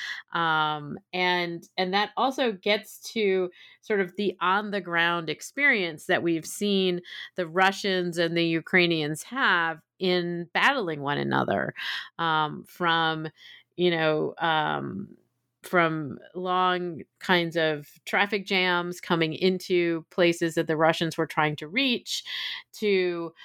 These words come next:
uh, civilian bombings in Ukraine. And now we have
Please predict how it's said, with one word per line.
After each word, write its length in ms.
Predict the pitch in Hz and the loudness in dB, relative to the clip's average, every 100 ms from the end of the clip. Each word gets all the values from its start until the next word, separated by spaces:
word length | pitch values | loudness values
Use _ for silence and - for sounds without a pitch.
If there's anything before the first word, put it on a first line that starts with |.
| - _ | -20 _
uh, 460 | 180 170 160 151 151 | -2 2 2 0 -4
civilian 640 | - 180 185 175 165 151 | -4 0 2 2 0 -2
bombings 1040 | 202 208 202 196 190 185 180 180 180 - - | 2 2 2 0 -2 0 0 0 -2 -4 0
in 480 | 180 170 165 160 - | 4 4 2 -2 -2
Ukraine. 540 | 185 180 190 180 175 175 - - | -2 0 2 2 2 -4 -14 -4
And 240 | 202 202 196 | 0 0 2
now 380 | 214 285 320 269 | 2 2 2 0
we 120 | 226 | 0
have 480 | 214 185 180 180 | 2 2 2 0